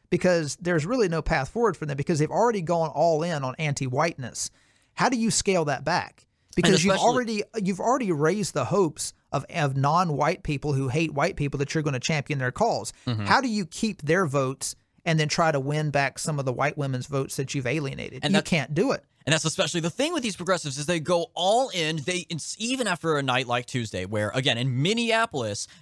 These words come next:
Speaker 2: defund the police failed. A Republican got elected city attorney in Seattle. They cannot comprehend the idea that the rest of the country is not like San Francisco.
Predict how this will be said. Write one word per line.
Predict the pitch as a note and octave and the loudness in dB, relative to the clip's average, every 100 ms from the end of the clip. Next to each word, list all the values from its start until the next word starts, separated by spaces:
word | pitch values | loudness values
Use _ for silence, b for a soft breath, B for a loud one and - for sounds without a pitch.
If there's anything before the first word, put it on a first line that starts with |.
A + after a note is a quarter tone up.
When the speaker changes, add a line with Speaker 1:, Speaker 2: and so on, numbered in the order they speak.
| - | -8
Speaker 2:
defund | B2 E3 E3+ | -4 -2 0
the | D3+ | -2
police | - B2 - | -2 -4 -2
failed. | G2 G2 - B - | -2 -2 -6 B -2
A | F3+ | 0
Republican | E3 F3 - G3+ A#3 C4+ B3 | 2 0 2 2 2 0 -2
got | G#3 F#3 | 0 0
elected | F3+ - E3 | 0 -2 -4
city | - - G#3+ | -6 -6 -2
attorney | G3+ - G3 F#3+ | -2 0 -2 -2
in | G3 F#3 | -2 -2
Seattle. | - - G3 G#3 G#3 G#3+ B3 G#3+ C3+ C#3+ D#3 b b | -2 -2 0 2 2 4 2 2 -2 -2 -4 b b
They | - | -2
cannot | A#2+ - C3 D#3+ - | -2 0 2 2 0
comprehend | - D3 D#3+ D3 A2+ A2 | -2 -2 -2 -2 0 -2
the | A2+ | -2
idea | A2+ A#2 G#2+ F#2+ F#2+ - b b | -2 -2 -2 -4 -4 -6 b b
that | A#2+ A#2+ - | 2 2 2
the | A2+ | -4
rest | A2 B2 - | -2 -2 -2
of | |
the | F3 | 0
country | D#3 C3 C#3 C3+ - b | 0 0 -2 -4 -4 b
is | C3+ A2 | -2 -2
not | A2+ A#2 G#2 | 2 2 2
like | G#2+ | -4
San | - F#2 | -4 -8
Francisco. | F#2+ - - - - | -8 -12 -14 -14 -14